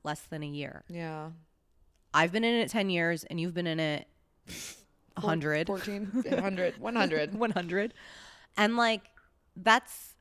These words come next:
Speaker 1: you know,
Speaker 2: Yeah.
Speaker 1: we laugh about it, and we're like, "Ha ha, we're old whores," and, like, we joke about it all the time. But, like,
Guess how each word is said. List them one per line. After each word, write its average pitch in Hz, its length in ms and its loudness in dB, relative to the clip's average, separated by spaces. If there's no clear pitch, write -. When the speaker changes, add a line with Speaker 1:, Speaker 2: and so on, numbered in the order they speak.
Speaker 1:
you 240 200 2
know, 262 140 8
Speaker 2:
Yeah. 208 60 -2
Speaker 1:
we 247 140 4
laugh 180 320 6
about 190 300 4
it, - 20 0
and 190 100 -2
we're 180 100 -2
like, 180 160 0
"Ha 226 180 2
ha, 180 220 6
we're 180 180 0
old 180 220 -2
whores," 156 360 -4
and, 160 100 -10
like, 156 140 -8
we 175 80 -6
joke 160 240 -4
about 170 220 -2
it 165 80 -2
all 160 100 0
the 165 80 -6
time. 165 360 -4
But, - 180 -6
like, 165 260 -2